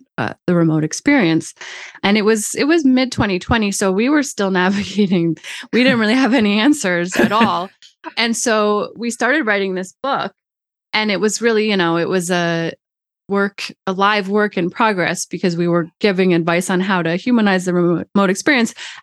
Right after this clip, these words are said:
Speaker 1: as we figured it out. And what I was seeing, you know, I was living my own life on the computer,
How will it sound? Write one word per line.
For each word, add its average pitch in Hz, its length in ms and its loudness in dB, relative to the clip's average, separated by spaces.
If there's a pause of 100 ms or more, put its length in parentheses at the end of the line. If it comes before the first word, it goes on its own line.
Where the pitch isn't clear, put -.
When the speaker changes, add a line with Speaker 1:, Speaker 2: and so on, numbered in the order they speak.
(100)
Speaker 1:
as 226 180 0
we 220 80 2
figured 185 320 0
it 175 140 2
out. 170 240 0
And 170 200 0 (260)
what 277 140 2
I 285 140 2
was 330 220 0
seeing, 226 480 0 (400)
you 226 80 2
know, 202 260 2
I 208 140 0
was 208 340 -2
living 202 300 0
my 190 100 2
own 262 220 4
life 240 260 0
on 220 140 0
the 220 100 -2
computer, 196 800 0